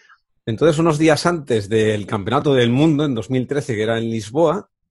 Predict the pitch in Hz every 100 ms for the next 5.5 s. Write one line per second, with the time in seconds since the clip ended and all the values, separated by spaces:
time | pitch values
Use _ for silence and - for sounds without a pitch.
0 | _ _ _ _ _ _ _ _ _ _
1 | _ _ _ _ _ _ _ _ - 117
2 | 117 110 135 139 156 143 110 123 107 127
3 | 117 110 104 101 95 98 101 95 101 -
4 | 98 92 95 87 95 104 165 - 135 -
5 | - - 127 147 110